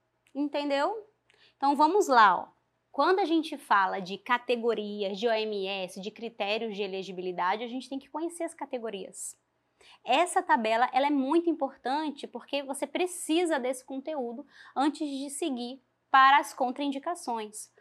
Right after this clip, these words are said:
porque tudo vai ser a partir dessa classificação. Então, a gente tem categoria um, dois, três e quatro. O que significa cada uma delas? Categoria um,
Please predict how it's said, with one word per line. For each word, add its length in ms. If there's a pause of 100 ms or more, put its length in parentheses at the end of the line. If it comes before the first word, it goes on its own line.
(120)
porque 240
tudo 300
vai 140
ser 240
a 180
partir 320
dessa 220
classificação. 760 (300)
Então, 100
a 60
gente 240
tem 140
categoria 520
um, 300 (180)
dois, 600
três 360
e 60
quatro. 840 (300)
O 80
que 240
significa 760
cada 320
uma 180
delas? 680 (300)
Categoria 640
um, 420